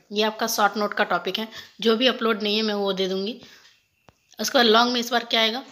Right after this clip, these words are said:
तो वाटसन and क्रिक मॉडल बहुत ही इंपॉर्टेंट है। Nomenclature and classification of enzyme mechanism, ये बहुत, मैकेनिज्म पूछ सकता है क्योंकि मैकेनिज्म पूछा नहीं गया था, और क्लासिफिकेशन भी,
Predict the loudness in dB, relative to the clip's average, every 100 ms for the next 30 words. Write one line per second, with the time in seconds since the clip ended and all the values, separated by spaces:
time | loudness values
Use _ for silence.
0 | -10 -2 -2 -2 -4 -2 -4 -4 -4 -2
1 | 0 0 0 -2 -4 -4 -4 -4 -6 -2
2 | 0 0 -2 -4 -6 -8 -20 -20 _ -2
3 | 2 2 2 2 2 2 -2 0 -2 -2
4 | -6 -8 -6 -4 -6 -6 -6 2 4 4
5 | 2 -2 -2 -2 -4 -10 _ 0 0 2
6 | -2 -4 -2 2 2 2 -4 -6 -6 -6
7 | -6 -8 -6 -10 -6 -6 -4 -4 -4 -6
8 | -2 0 0 0 0 0 2 0 0 -6
9 | -6 -4 -4 -6